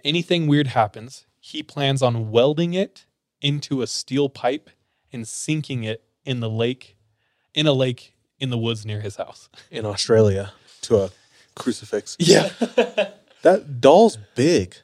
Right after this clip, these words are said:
Speaker 2: I didn't realize it in the first picture.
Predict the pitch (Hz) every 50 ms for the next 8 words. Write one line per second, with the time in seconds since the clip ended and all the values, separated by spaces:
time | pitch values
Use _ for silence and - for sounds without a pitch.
0 | _ - 123 135 170 160 143 143 165 190 170 127 113 104 107 104 - 113 104 -
1 | 117 113 104 - - 120 139 147 143 - - _ _ - 98 90 - - 92 90
2 | 110 -